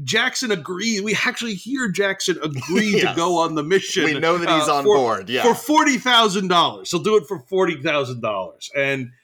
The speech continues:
Speaker 1: uh, it's, it's, it, it, the whole briefing scene in this is fantastic. And we, we later learn, we soon learn that the mysterious man in glasses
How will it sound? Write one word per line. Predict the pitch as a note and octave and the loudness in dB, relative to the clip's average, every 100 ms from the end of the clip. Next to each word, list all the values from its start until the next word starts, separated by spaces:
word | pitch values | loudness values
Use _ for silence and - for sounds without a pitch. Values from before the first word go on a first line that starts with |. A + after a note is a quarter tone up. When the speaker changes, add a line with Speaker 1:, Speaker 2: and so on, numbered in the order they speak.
| _ - | _ -4
Speaker 1:
uh, | - C#3+ - | 0 0 2
it's, | G3 - - | -2 -2 -12
it's, | - G#3+ - - - _ _ _ | -14 -12 -10 -10 -12 _ _ _
it, | - G3+ | -4 -4
it, | A3 - | -6 -6
the | - | -6
whole | - C#4 | -2 -2
briefing | F3+ F#3 F3+ C#3+ | 0 0 0 -2
scene | A2+ A2+ G2+ | -4 -4 -4
in | G2 | -4
this | G#2 - | -4 -6
is | G#2 | -6
fantastic. | A2+ F#2+ - F#2+ F2 - - | -8 -8 -8 -8 -8 -10 -10
And | A#2+ B2+ A#2+ A2+ - C3 | -6 -4 -4 -8 -10 -4
we, | F#3 F3+ | -2 -2
we | F#3+ | -2
later | F3 G3+ B3+ | 0 0 -2
learn, | G3 C3+ C3 | -4 -4 -2
we | F#3 | -4
soon | D3 - G#3+ A3 | -4 -4 -4 -2
learn | B2+ A2+ | -2 -2
that | A2 | -6
the | A2 | -6
mysterious | A#2 B2+ - D3+ E3 E3 D3 | -6 -6 -4 -2 0 -2 -2
man | D3 B2+ | -4 -4
in | A2 | -4
glasses | A#2 G3 C#4 - B2+ G2 | -4 -2 -4 -6 -6 -6